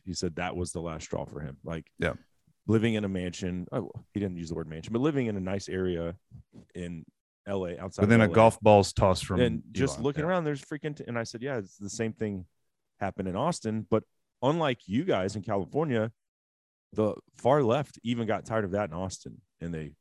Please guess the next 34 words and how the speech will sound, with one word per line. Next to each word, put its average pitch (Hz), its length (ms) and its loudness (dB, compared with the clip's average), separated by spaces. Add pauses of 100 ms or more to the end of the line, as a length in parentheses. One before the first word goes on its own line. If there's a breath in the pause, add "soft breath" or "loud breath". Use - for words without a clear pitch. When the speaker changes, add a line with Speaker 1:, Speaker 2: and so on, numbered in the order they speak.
Speaker 1:
got 85 180 -8
rid 82 140 -6
of 71 80 -16
it. - 100 -20 (300)
So 76 320 -8 (760)
he's - 100 -4
like, - 20 4
Speaker 2:
Man, 135 200 12
Speaker 1:
"They'll 143 100 8
Speaker 2:
I 107 60 2
Speaker 1:
never, 87 260 -4 (180)
they'll 107 120 -2
never 127 220 0
get 104 100 -4
rid 92 140 -4
of 87 100 -6
it 85 80 -6
in 82 100 -10
California." 76 480 -12 (100)
He's 69 140 -18
like, 71 160 -14 (180)
"They're, - 100 -16
Speaker 2:
Th-, 127 100 -12
Speaker 1:
they're 131 100 0
Speaker 2:
there, 139 200 4
Speaker 1:
just 123 100 -2
Speaker 2:
there's 139 220 10
Speaker 1:
too 131 60 8
Speaker 2:
an-, 120 60 4
Speaker 1:
far 87 140 -4
gone." 80 260 -12 (380)
Speaker 2:
<clears throat> 110 320 4
there's 123 200 6
another 107 540 8